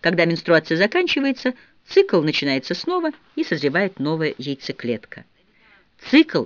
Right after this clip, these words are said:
и сопровождающие его месячные начинаются приблизительно на тринадцатом году жизни. Месячные приходят каждый месяц, отсюда их название,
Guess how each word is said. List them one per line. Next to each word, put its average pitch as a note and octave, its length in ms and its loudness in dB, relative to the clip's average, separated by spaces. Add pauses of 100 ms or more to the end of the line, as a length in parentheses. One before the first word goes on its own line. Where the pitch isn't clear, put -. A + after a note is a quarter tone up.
и - 60 -6
сопровождающие D#3 880 2
его D#3+ 120 4
месячные D#3 640 0 (280)
начинаются E3+ 480 0
приблизительно F3+ 520 0
на F#3 220 2
тринадцатом G#3 540 -2
году A3+ 240 2
жизни. B2 420 -4 (400)
Месячные G3+ 500 4
приходят B3 440 2
каждый C#4 340 2
месяц, F3 400 2
отсюда A#3 360 2
их A3+ 120 -2
название, B2+ 580 -2